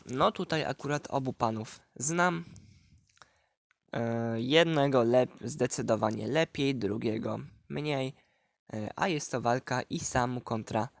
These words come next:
Rafonix. E, Isamu swojego czasu oglądałem. I nie wiem, czy jednak z takiej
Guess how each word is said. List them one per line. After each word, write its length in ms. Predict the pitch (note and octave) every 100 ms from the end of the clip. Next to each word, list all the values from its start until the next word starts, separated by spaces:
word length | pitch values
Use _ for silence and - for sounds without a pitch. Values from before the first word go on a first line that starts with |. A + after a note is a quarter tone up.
| -
Rafonix. 760 | B2 C#3+ - C3 A2+ - - - _ _ _ _ _ _ _ _ _ - - _ _ _ _ _ _ -
E, 300 | B2 A#2 G#2 _
Isamu 540 | - G#3+ - E3+ F3 F3
swojego 540 | - - C3 C#3 B2+
czasu 480 | - A2 - - -
oglądałem. 960 | - D#3 C#3+ C3 A2+ A2+ A#2 A#2+ B2+ - - - _ _ _ _ _ _ _ _ _ _ _ _ _ - _ _ _ _ _ _
I 240 | - D3+ D#3+
nie 180 | C3+
wiem, 180 | C3+ C#3
czy 160 | - B2+
jednak 380 | A#2 A#2+ B2 -
z 40 |
takiej 340 | - A2 A#2+